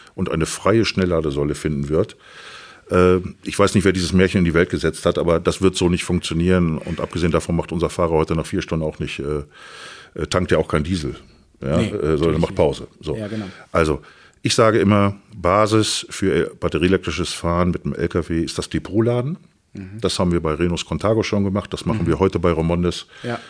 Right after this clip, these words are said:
Speaker 1: an einigen Standorten und, äh, dann muss ich über Nacht halt die Leistung aufnehmen, um das Fahrzeug, äh, für die, für die Tagestour am nächsten Tag wieder zu planen.
Speaker 2: Mhm, mhm, mhm. Aber lass uns trotzdem mal konkret machen. Zehntausend Autos im Fuhrpark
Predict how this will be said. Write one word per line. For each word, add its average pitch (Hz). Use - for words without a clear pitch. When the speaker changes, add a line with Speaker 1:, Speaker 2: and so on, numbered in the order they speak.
Speaker 1:
an 92
einigen 82
Standorten 82
und, 78
äh, 73
dann 76
muss 80
ich 80
über 73
Nacht 76
halt 73
die 76
Leistung 73
aufnehmen, 73
um -
das 76
Fahrzeug, 76
äh, 69
für -
die, 67
für -
die 71
Tagestour 95
am 78
nächsten 85
Tag 78
wieder 65
zu -
planen. 65
Speaker 2:
Mhm, 101
mhm, 104
mhm. 101
Aber 117
lass 143
uns 170
trotzdem 156
mal 143
konkret 123
machen. 90
Zehntausend 139
Autos 127
im 113
Fuhrpark 165